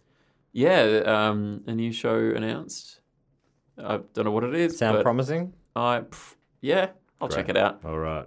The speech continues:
Speaker 1: I mean, his other shows haven't been
Speaker 2: Yeah.
Speaker 1: great recently, but, um, yeah.
Speaker 2: But
Speaker 1: Look, it's
Speaker 2: Simpsons and the two Frasier shows were pretty good.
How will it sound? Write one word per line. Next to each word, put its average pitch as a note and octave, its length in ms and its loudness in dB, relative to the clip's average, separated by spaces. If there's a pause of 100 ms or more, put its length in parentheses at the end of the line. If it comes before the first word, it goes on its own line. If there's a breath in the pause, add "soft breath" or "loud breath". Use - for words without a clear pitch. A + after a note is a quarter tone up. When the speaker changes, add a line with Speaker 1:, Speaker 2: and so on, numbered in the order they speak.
Speaker 1:
I D#3+ 80 2
mean, E3+ 160 4
his D3 160 6
other A#2+ 160 6
shows G#2 320 2
haven't G2+ 300 0
been G2+ 400 -4 (240)
Speaker 2:
Yeah. F2+ 120 -2
Speaker 1:
great A2+ 300 4
recently, B2+ 520 0
but, G#2 320 2
um, G2 420 -2 (1400)
yeah. - 180 -6 (360)
Speaker 2:
But D3 200 4
Speaker 1:
Look, - 120 -12
it's A2 180 -8
Speaker 2:
Simpsons D3 800 0 (200)
and G2 460 0 (220)
the F#2+ 220 0
two G#2+ 220 -6
Frasier G#2+ 460 -2
shows A2 400 -2
were E2+ 160 -6
pretty A#2 340 -6
good. D2+ 340 -6